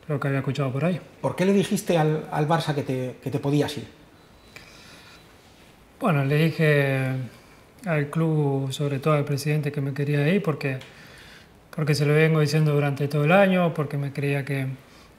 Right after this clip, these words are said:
Speaker 1: que ya era el, el momento de, de, de dar un paso al costado, creía que, que el club necesita gente nueva, idea nueva, y que para mí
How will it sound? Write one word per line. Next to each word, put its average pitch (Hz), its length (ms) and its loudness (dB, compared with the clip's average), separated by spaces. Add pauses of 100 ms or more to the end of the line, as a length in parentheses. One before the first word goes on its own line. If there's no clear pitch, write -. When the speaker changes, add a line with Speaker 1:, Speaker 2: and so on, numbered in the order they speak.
(120)
Speaker 1:
que 147 140 0
ya 147 220 2
era 139 140 2
el, 131 340 -2 (500)
el 156 100 0
momento 147 480 0
de, 139 260 -2 (760)
de, 151 800 2 (720)
de 156 160 0
dar 156 220 4
un 147 80 0
paso 156 320 2
al 131 60 -2
costado, 180 720 6
creía 143 360 0
que, 139 300 -4 (480)
que 156 140 0
el 131 100 -2
club 156 180 4
necesita 143 840 0 (220)
gente 151 340 -2
nueva, 170 460 6
idea 143 300 2
nueva, 160 560 2 (500)
y 165 140 -2
que 135 760 -2 (380)
para 135 260 0
mí 135 500 0